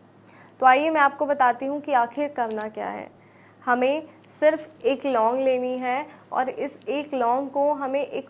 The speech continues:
पूरा दिन अपने मुंह में दबा कर रखना है। जी हाँ, और उस व्यक्ति का ध्यान करना है जिसे हम वश में करना चाहते हैं।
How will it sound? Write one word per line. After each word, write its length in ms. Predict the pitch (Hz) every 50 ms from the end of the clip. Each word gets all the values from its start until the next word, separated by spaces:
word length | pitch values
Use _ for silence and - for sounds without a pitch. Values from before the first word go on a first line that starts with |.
| - - -
पूरा 300 | 269 277 294 311 320 320
दिन 240 | 254 - 269 294 294
अपने 360 | - - - - - 262 269 269
मुंह 240 | 254 240 247 247 269
में 300 | 269 247 233 262 277 247
दबा 280 | 240 226 220 208 214 220
कर 180 | 220 226 220
रखना 320 | 220 214 - - - 220 220
है। 180 | 220 120 117 - - - - - - - - - - - - -
जी 180 | - 240 240
हाँ, 260 | 240 233 226 214 208 - - - - - - -
और 160 | - 254 269
उस 220 | 294 302 294 302 -
व्यक्ति 380 | 254 254 247 247 - - 302 302
का 140 | 302 294 277
ध्यान 340 | 240 247 247 247 240 240 240
करना 300 | 247 247 240 233 226 226
है 200 | 233 254 269 285
जिसे 300 | 247 254 247 247 254 240
हम 340 | 233 233 233 247 269 269 240
वश 240 | 220 233 262 247 - -
में 120 | 247 233
करना 300 | 220 220 214 214 220 220 220
चाहते 340 | 220 220 214 226 220 - -
हैं। 240 | 220 - - -